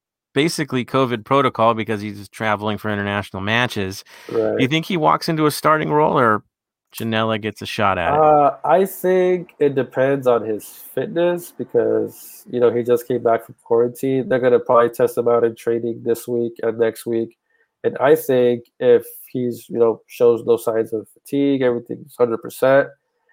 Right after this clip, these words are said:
Speaker 2: I think he could, he could potentially take that spot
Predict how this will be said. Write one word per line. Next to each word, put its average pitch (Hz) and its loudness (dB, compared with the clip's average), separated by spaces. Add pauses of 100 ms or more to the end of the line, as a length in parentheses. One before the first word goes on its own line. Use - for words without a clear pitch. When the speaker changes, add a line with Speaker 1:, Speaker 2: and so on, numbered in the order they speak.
(260)
Speaker 2:
I 202 4
think 285 2
he 247 0
could, 175 2
he 160 -2
could 156 2
potentially 131 -4
take 117 -4
that 110 -4
spot - 0